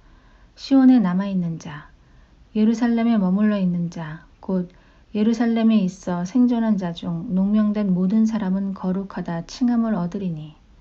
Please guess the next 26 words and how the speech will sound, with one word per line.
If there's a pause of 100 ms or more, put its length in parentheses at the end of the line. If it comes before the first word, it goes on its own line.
(600)
이는
주께서
그
심판하는
영과 (380)
소멸하는
영으로
시온의
딸들의
더러움을
씻으시며 (720)
예루살렘의
피를
그
중에서
청결케
하실
때가
됨이라. (840)
이사야서
사
장
이
절로
사
절.